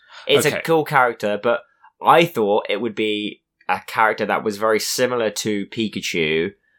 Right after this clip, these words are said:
Speaker 1: has a three-stage evolution line in the new game,
Speaker 2: Mm-hmm.
Speaker 1: like Pikachu. Poor me.
Speaker 2: <sighs>
Speaker 1: It's
Speaker 2: It's
Speaker 1: something
Speaker 2: not
Speaker 1: that's
Speaker 2: marketable enough,
Speaker 1: No, yeah,
Speaker 2: though.
Speaker 1: but, but I guess it's just one of those things where it's like, would they go something,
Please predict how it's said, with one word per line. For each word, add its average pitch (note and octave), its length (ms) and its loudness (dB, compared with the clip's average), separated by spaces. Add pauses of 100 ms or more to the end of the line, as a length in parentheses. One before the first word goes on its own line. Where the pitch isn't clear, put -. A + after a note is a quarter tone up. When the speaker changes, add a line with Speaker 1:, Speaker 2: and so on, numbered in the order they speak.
(460)
Speaker 1:
has G2+ 160 -6
a F#2 40 -4
three-stage A#2 560 0
evolution A2 540 0
line F2+ 360 -2
in G2 100 -4
the G2 80 -4
new G2 200 -2
game, G2 520 0 (640)
Speaker 2:
Mm-hmm. G2 320 -14
Speaker 1:
like G2 260 0
Pikachu. F#2+ 320 -6 (540)
Poor E3+ 200 2
me. F2+ 280 -4 (1800)
Speaker 2:
<sighs> - 40 -12 (300)
Speaker 1:
It's C3 120 0
Speaker 2:
It's A2+ 80 0
Speaker 1:
something G3+ 240 6
Speaker 2:
not G#3 80 6
Speaker 1:
that's F#3+ 100 2
Speaker 2:
marketable G2 560 2
enough, F2+ 120 0
Speaker 1:
No, A#3+ 120 10
yeah, A#3 140 8
Speaker 2:
though. G#3 140 2
Speaker 1:
but, A2+ 240 -14 (360)
but - 180 -6 (640)
I D3+ 100 0
guess D#3+ 260 0
it's D3 140 2
just D3+ 140 -6
one D3+ 80 -4
of C#3+ 60 2
those C3+ 120 0
things C#3 160 2
where C3 80 -2
it's B2 100 -2
like, B2+ 320 0
would B2 240 -4
they B2 100 4
go B2 160 4
something, A#2+ 480 -4